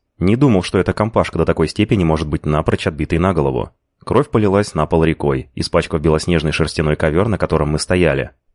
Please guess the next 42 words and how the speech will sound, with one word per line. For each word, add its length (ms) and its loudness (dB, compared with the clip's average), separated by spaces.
Я 200 2
держал 320 2
Хосе 320 -2
и 40 2
не 100 2
давал 260 4
ему 180 0
выбраться, 560 -2
а 140 2
он, 140 2
в 60 -10
свою 260 2
очередь, 280 -2
безостановочно 680 0
вопил 320 2
от 80 0
боли 240 0
и 40 0
судорожно 460 0
брыкался, 480 0
пытаясь 420 0
освободиться. 680 -2
«У 60 0
меня 260 2
нет 180 0
времени, 360 2
чтобы 260 -2
ждать, 260 0
пока 220 -2
он 100 0
обосрется 540 0
и 60 4
отдаст 320 -2
мне 140 2
этот 180 -2
ебаный 400 2
чип. 260 -4
Мне 220 2
нужен 220 2
он 80 0
прямо 240 0
сейчас. 480 -4